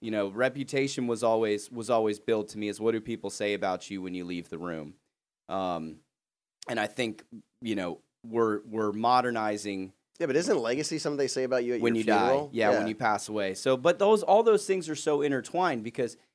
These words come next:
Speaker 1: how you show up every day is going to contribute to what people will say when you're not there,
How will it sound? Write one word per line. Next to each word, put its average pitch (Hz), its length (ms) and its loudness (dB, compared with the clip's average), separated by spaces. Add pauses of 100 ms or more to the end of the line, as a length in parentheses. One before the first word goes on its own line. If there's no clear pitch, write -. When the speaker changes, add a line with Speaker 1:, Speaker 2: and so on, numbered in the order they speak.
(260)
Speaker 1:
how 156 140 2
you 160 180 -4
show 143 320 0
up 175 200 2
every 120 320 0
day 131 400 2
is 120 120 -6
going 123 260 -4
to 120 60 -8
contribute 123 560 -6
to 131 80 -8
what 117 180 0
people 127 300 -4
will 123 100 -4
say 131 240 0
when 127 140 -2
you're 113 100 -4
not 120 320 -2
there, 98 380 -4